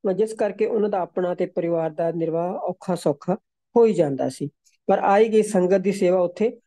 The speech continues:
ਉੱਕਾ ਹੀ ਨਹੀਂ ਸੀ ਹੁੰਦੀ। ਜਿਸ ਸਮੇਂ ਬਾਬਾ ਮਿੱਤ ਸਿੰਘ ਜੀ ਮਾਤਾ ਸਾਹਿਬ ਕੌਰ ਜੀ ਦੇ ਗੁਰਦੁਆਰੇ ਆਏ, ਇੱਥੇ ਪਵਿੱਤਰ ਅਸਥਾਨ ਦੀ ਨਿਸ਼ਾਨੀ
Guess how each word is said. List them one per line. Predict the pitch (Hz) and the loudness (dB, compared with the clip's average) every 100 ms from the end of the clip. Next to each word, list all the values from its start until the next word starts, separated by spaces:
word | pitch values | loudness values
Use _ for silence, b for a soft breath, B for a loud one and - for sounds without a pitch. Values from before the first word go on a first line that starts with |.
| _ - | _ -8
ਉੱਕਾ | 226 - 269 | -8 -4 -2
ਹੀ | 269 | 0
ਨਹੀਂ | 233 180 | 0 -2
ਸੀ | 180 160 | -2 -4
ਹੁੰਦੀ। | 135 135 - _ _ _ _ _ _ _ _ _ _ _ _ _ _ _ _ _ _ _ _ _ | -4 -6 -10 _ _ _ _ _ _ _ _ _ _ _ _ _ _ _ _ _ _ _ _ _
ਜਿਸ | 240 262 | -4 -2
ਸਮੇਂ | 285 277 | 0 0
ਬਾਬਾ | 254 247 240 | 0 0 0
ਮਿੱਤ | 240 190 214 | -2 -2 -4
ਸਿੰਘ | 214 240 240 | -4 -4 -4
ਜੀ | 240 | -4
ਮਾਤਾ | 220 202 208 | -4 -4 -4
ਸਾਹਿਬ | 202 196 196 | -4 -4 -4
ਕੌਰ | 196 196 180 | -4 -4 -4
ਜੀ | 196 | -4
ਦੇ | 190 | -2
ਗੁਰਦੁਆਰੇ | 185 165 170 165 180 | -4 -2 -2 0 0
ਆਏ, | 170 165 - _ _ _ | 0 -4 -8 _ _ _
ਇੱਥੇ | 277 - 277 | -10 -6 -6
ਪਵਿੱਤਰ | 254 220 220 240 | -2 -4 -2 -2
ਅਸਥਾਨ | 226 233 202 190 202 | -2 -4 -4 -4 -2
ਦੀ | 214 | 0
ਨਿਸ਼ਾਨੀ | 202 196 175 180 190 190 | 0 0 -2 0 0 -2